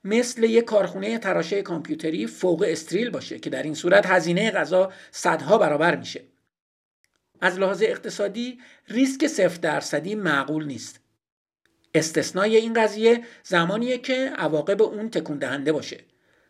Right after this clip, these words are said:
مثل انتشار ویروس‌های کشنده و بسیار واگیردار از یه آز-، آزمایشگاه بیوتکنولوژی. ما حس درک ریسک رو نداریم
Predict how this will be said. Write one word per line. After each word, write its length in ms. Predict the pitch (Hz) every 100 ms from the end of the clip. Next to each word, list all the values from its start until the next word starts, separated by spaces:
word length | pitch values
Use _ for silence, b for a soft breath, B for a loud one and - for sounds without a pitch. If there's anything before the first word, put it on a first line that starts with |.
| _
مثل 580 | 156 156 - 165 170 170 170 B -
انتشار 760 | 175 170 160 185 180 185 180 175
ویروس‌های 500 | 160 156 - 165 160
کشنده 440 | 147 - 143 160
و 120 | 202 170
بسیار 460 | 156 - 170 170
واگیردار 680 | 143 135 143 143 202 247 262 B B -
از 200 | 165 160
یه 120 | 180
آز-، 300 | 151 143 147 _
آزمایشگاه 840 | 160 147 131 - 160 147 151 151
بیوتکنولوژی. 880 | 156 156 147 - 123 123 120 113 110 - _ _ _ _ _ _ _ B B B B B B -
ما 220 | 233 247
حس 500 | 233 285 285 - 277
درک 500 | 262 226 214 220 220
ریسک 340 | 190 226 -
رو 100 | 202
نداریم 400 | 175 135 120 -